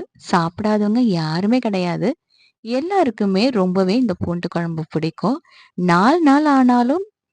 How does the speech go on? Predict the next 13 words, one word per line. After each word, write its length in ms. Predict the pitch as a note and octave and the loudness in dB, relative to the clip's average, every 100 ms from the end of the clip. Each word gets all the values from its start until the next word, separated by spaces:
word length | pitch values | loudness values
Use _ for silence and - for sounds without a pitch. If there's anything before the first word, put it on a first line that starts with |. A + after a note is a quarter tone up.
| _ _ | _ _
இந்த 160 | F3+ E3 - | -14 -12 -6
பூண்டு 220 | F#3 G#3 G3+ | -4 -2 -2
குழம்பு 340 | F#3 E3+ A#3+ - - | -2 -2 -4 -4 -4
கெட்டே 340 | F3+ - A3 A#3 F3+ | -4 0 0 2 2
போகாம 500 | F3 E3+ E3 G3 F4 - | 0 0 -2 -2 -2 -4
அப்படியே 340 | - F3+ F3 F3+ E3 | -6 -2 0 0 -2
இருக்கும். 340 | D#3+ - B3+ - - - - - A3 | -4 -2 -2 -4 -16 -20 -8 0 2
அந்த 180 | D#4+ G4 C4+ | 2 4 4
மாதிரி 160 | A#3 D#4+ | 4 2
நம்ம 180 | A3+ A3+ A3 | 2 0 -2
எப்படி 200 | F3 G3+ F#3+ | -2 0 0
வைக்கலாம் 360 | E3+ F3 F#3 F#3 | -2 -2 -2 -2
அப்படிங்கறத 480 | E3+ D#3+ D#3 D#3+ | -4 -6 -6 -4